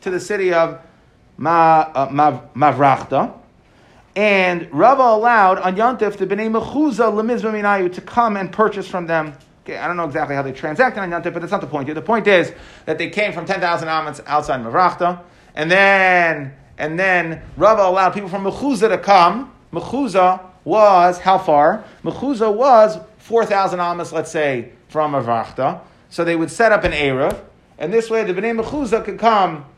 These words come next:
they can come, Al Yedei an Erev, they can come to the city of Mavrachta, buy, and take it back home on Yontif, back to home. Amar le Ravina le Rava, my daitech, the Amar Rav Yehuda, Amar Shmuel, Chefzei Nachri, Ein Kain Shvisa. Ah, so you wanna say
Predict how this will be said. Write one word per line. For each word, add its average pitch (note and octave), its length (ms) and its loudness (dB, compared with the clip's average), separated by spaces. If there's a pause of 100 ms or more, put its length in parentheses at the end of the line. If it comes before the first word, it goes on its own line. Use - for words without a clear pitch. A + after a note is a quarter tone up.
(360)
they F#3 160 -2
can F3+ 120 -6
come, E3 440 -2 (100)
Al F3+ 160 4
Yedei E3 220 0
an D3 60 -2
Erev, D#3 360 -2 (140)
they C#3+ 100 -12
can C#3 140 -10
come D3+ 340 -2 (300)
to D#3+ 100 -8
the C3+ 120 -8
city D3+ 200 -8
of A#2 80 -8
Mavrachta, C3+ 500 -2
buy, D3+ 380 4 (180)
and F3 120 -14
take A3+ 120 0
it A#3 80 -2
back B3 140 4
home C4 220 2
on A#3 100 2
Yontif, A3 400 -2
back F3 220 0
to C#3+ 60 -12
home. A2 200 -8 (1040)
Amar F3 180 -2
le E3 100 4
Ravina D3+ 340 0
le D3+ 80 0
Rava, D3+ 420 2
my D3 180 0
daitech, C#3 600 -2 (400)
the A#2+ 100 -6
Amar E3+ 240 -2
Rav D3 140 0
Yehuda, D#3+ 280 0
Amar C#3 160 -4
Shmuel, D#3+ 340 -2
Chefzei D3 280 -4
Nachri, D#3 160 -4
Ein C#3 100 -8
Kain C#3 140 -6
Shvisa. D3+ 400 -8 (240)
Ah, D#3 420 4
so C#3 80 -8
you C#3+ 60 -4
wanna F3 160 -6
say D#3+ 320 -4